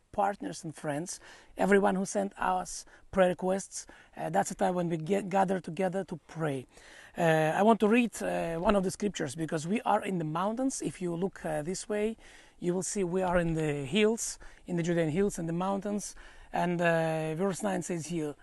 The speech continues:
here, "You who bring good tidings,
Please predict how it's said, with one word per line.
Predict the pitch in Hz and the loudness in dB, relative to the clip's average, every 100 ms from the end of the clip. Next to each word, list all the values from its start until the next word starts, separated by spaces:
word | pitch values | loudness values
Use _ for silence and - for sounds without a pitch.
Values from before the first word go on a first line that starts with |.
| - | -10
here, | 147 165 143 - - - - - 185 | -6 -4 -6 -12 -18 -16 -16 -12 -6
"You | 165 233 247 269 359 - | 2 6 6 6 2 -4
who | - 202 | -4 -2
bring | 175 180 196 220 202 | -2 -2 0 0 0
good | 190 196 | 0 0
tidings, | 190 185 190 190 196 - - - | 2 2 2 -2 -4 -6 -12 -14